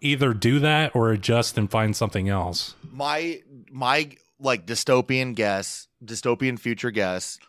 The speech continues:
Speaker 2: is that this season is the only season they go to the clubs, and then the last five seasons are them just sitting around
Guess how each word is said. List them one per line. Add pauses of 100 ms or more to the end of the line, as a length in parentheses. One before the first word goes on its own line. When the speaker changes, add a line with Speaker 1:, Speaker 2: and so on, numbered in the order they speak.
(360)
Speaker 2:
is
that
this
season
is
the
only
season
they
go
to
the
clubs,
and
then
the
last
five
seasons
are
them
just
sitting
around